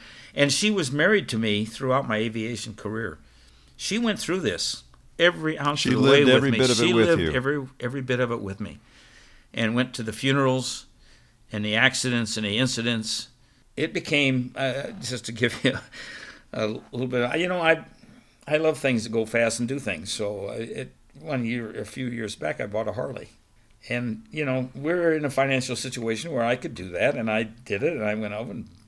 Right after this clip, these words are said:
Speaker 1: paid cash for a brand new Harley and came home with it, and the look in her eyes.
Speaker 2: You knucklehead.
Speaker 1: Yep.
Speaker 2: Get rid of that
Speaker 1: Yep.
Speaker 2: bike.
Speaker 1: And so I did keep it a couple years.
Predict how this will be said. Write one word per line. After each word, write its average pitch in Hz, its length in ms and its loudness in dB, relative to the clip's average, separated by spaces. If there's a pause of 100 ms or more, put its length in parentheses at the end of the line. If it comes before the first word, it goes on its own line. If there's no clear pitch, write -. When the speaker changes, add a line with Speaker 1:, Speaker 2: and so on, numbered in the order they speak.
(160)
Speaker 1:
paid 110 220 -4
cash 117 320 2
for 101 200 -8
a - 20 -10
brand 104 440 -6
new 117 160 -2
Harley 135 320 2
and 95 160 -8 (600)
came 113 200 -2
home 123 200 -2
with 120 120 -2
it, 170 140 -6 (340)
and 107 340 -10 (340)
the 104 120 -8
look 123 220 -4
in 117 100 -4
her 113 240 -2
eyes. 104 480 -4 (880)
Speaker 2:
You 107 480 4
knucklehead. 80 960 0 (280)
Speaker 1:
Yep. 147 200 0 (220)
Speaker 2:
Get 110 180 4
rid 107 300 8
of 92 100 8
that 87 200 6
Speaker 1:
Yep. 67 80 -10
Speaker 2:
bike. 78 420 6 (400)
Speaker 1:
And 135 200 4
so 160 160 4
I 175 140 8
did 170 200 2
keep 180 200 -6
it 151 60 0
a 143 40 4
couple 151 300 0
years. 156 380 0